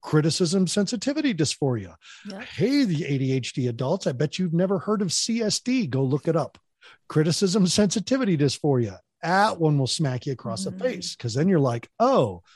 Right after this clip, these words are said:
Speaker 1: that's why I get butt hurt so <laughs> easily."
Speaker 2: <laughs>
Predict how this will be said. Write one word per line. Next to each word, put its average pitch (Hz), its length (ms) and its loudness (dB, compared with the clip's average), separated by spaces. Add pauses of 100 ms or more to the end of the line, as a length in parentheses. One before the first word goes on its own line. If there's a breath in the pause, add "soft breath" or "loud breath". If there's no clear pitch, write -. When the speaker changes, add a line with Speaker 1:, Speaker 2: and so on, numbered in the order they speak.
(360 soft breath)
Speaker 1:
that's 160 480 0
why 185 140 4
I 143 120 4
get 123 240 -2
butt 120 220 -2
hurt - 260 -6
so 127 260 0
<laughs> - 0 -
easily." 165 840 4
Speaker 2:
<laughs> - 40 -8